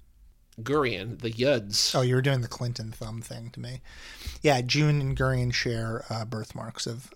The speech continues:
Speaker 2: of Yuds.
Speaker 1: Which mean God?
Speaker 2: Yeah, something like that.
Speaker 1: In, in Hebrew.
Speaker 2: Yeah.
Speaker 1: And I think that also transitions into another thing that I wanna say is that the book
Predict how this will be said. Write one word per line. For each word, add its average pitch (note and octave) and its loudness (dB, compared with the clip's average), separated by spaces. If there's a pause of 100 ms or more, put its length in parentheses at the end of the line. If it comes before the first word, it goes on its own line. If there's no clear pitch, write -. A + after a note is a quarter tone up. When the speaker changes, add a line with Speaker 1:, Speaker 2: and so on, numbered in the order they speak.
Speaker 2:
of A#2+ -6
Yuds. A#2+ -6
Speaker 1:
Which C3+ 2
mean C3+ 0 (640)
God? B2+ 8 (320)
Speaker 2:
Yeah, G#2+ -4
something A#2 -6
like - -20
that. A2+ -10 (420)
Speaker 1:
In, A#2+ -2 (180)
in A2+ -4
Hebrew. G#2+ -6
Speaker 2:
Yeah. A2 -10 (640)
Speaker 1:
And E3+ 2
I D#3 4
think F3+ 4
that D#3 8
also D3 6
transitions C3+ -2
into B2+ -2
another B2+ 2
thing C3 0
that B2 0
I - 0
wanna A#2+ 0
say B2 4
is A#2+ 2
that A#2+ -2
the B2 2
book C3+ 2